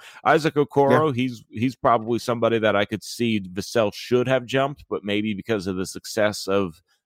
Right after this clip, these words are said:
Speaker 1: the Cavaliers, they felt like they needed to include him.
Speaker 2: Exactly.
Speaker 1: But, yeah, you know, th-, those kinds of things, um, i-, it's not terribly big deal to me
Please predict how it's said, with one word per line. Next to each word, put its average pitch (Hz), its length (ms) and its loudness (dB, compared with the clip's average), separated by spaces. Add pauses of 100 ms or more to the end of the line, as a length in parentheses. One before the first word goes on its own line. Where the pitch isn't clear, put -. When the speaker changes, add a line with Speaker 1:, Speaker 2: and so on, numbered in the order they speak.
Speaker 1:
the 98 60 -4
Cavaliers, 95 800 2
they 98 120 2
felt 95 220 0
like 90 140 -4
they 98 160 0
needed 98 260 0
to 95 180 -2
include 104 460 -2
him. 110 200 0
Speaker 2:
Exactly. 101 600 -2
Speaker 1:
But, 101 220 0 (100)
yeah, 110 260 4
you 95 140 0
know, 98 100 -2
th-, 101 220 0
those 117 220 2
kinds 104 240 -2
of 95 120 -8
things, 92 400 -4
um, 82 360 -4 (1000)
i-, 76 80 -12 (120)
it's 117 480 -10
not 135 240 -2
terribly 131 480 4
big 120 280 0
deal 127 280 2
to - 140 -4
me 101 320 0